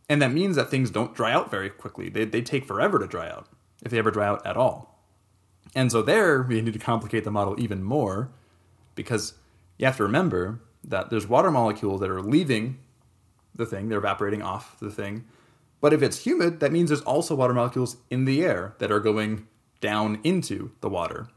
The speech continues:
in your towel or something like that, right? And so the actual thing, if you have a lot of hu-, a high humidity, right, you have a lot of water, water molecules in the air,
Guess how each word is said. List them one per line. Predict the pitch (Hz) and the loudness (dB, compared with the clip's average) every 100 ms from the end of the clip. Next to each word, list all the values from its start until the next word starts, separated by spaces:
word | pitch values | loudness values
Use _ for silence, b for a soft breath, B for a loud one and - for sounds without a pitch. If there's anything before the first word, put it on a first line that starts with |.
| _ - | _ -6
in | 98 92 | -6 -4
your | 87 87 | -8 -6
towel | - 82 78 | -4 -4 -4
or | 78 | -8
something | 92 104 | -10 -14
like | 95 - | -16 -12
that, | - - _ _ _ _ _ | -14 -14 _ _ _ _ _
right? | - 92 92 b b b b | -10 -8 -10 b b b b
And | - 135 | -4 -2
so | 139 | 2
the | 139 | 4
actual | 165 254 165 120 101 104 - _ - | 4 4 2 2 2 -2 -8 _ -4
thing, | 190 | 0
if | 127 | 4
you | 185 | 4
have | |
a | 131 | 4
lot | 113 147 | 6 6
of | 139 | 4
hu-, | - 113 | -4 -6
a | 120 | -6
high | - 147 | 0 2
humidity, | 135 123 135 151 101 107 - | 2 0 0 0 -2 -6 -8
right, | 117 101 | -8 -4
you | 110 | -2
have | 101 | 0
a | |
lot | 113 123 | 2 4
of | 120 | 4
water, | 131 131 | 2 0
water | 123 | 0
molecules | 123 113 110 - | 0 0 -4 -6
in | 107 | -4
the | 110 | -2
air, | 170 147 | 0 -2